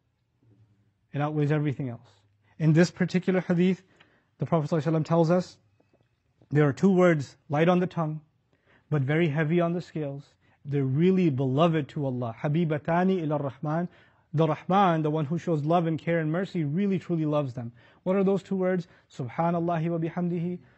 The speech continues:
Subhanallahil Azim." But let me tell you, it is not the tongue that weighs heavy on Judgment Day. It's the heart that does.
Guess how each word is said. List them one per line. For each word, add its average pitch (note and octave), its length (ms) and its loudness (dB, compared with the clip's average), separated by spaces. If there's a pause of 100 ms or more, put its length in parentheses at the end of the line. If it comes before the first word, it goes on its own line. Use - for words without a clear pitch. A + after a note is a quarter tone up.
(160)
Subhanallahil D3+ 760 -2
Azim." C#3+ 320 -2 (260)
But D#3 140 -4
let E3+ 100 2
me F3+ 80 2
tell E3+ 240 -2
you, B2 240 -4 (180)
it D#3 120 -2
is E3 100 2
not F3+ 200 0
the F3 80 -4
tongue F3+ 400 -2
that - 160 0
weighs D3+ 280 0
heavy D#3+ 280 0
on D3 120 0
Judgment C3+ 380 -4
Day. A2+ 240 -12 (960)
It's C#3 160 -10
the D#3 140 0
heart D#3+ 300 0
that C3+ 160 -4
does. A2 380 -10